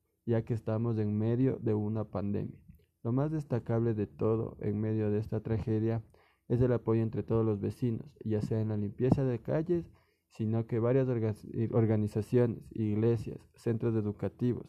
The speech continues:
se ofrecieron a colaborar con su granito de arena en la recolección de víveres y un sinfín de elementos que las familias requieran. El apoyo de los ciudadanos de Quito se hizo presente con la llegada de alimentos a la zona del aluvión,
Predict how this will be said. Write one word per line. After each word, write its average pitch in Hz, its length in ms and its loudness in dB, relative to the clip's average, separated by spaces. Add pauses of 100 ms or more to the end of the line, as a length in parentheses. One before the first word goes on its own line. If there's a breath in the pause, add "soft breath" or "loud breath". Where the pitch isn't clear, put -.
(120)
se 120 140 -4
ofrecieron 117 520 -2
a 110 100 -4
colaborar 104 560 -2
con 107 200 -8
su 107 140 -6
granito 113 440 -4
de 120 120 -2
arena 135 360 -2 (380 soft breath)
en 107 140 0
la 104 100 2
recolección 101 680 -2
de 113 120 -2
víveres 170 580 0
y 107 140 0
un 113 160 -2
sinfín 117 420 -4
de 123 100 0
elementos 113 540 -2
que - 120 -6
las 101 180 -2
familias 104 500 0
requieran. - 480 -6 (1700 soft breath)
El 143 120 2
apoyo 208 320 4
de 196 100 4
los 151 140 2
ciudadanos 117 560 0
de 107 140 -4
Quito 120 320 -6
se 110 160 -6
hizo 107 260 -4
presente 110 500 -4
con 107 200 -4
la 104 80 -2
llegada 104 420 0
de 107 100 0
alimentos 104 540 -2
a 104 80 0
la 104 120 -4
zona 104 320 -4
del 104 120 0
aluvión, 120 460 0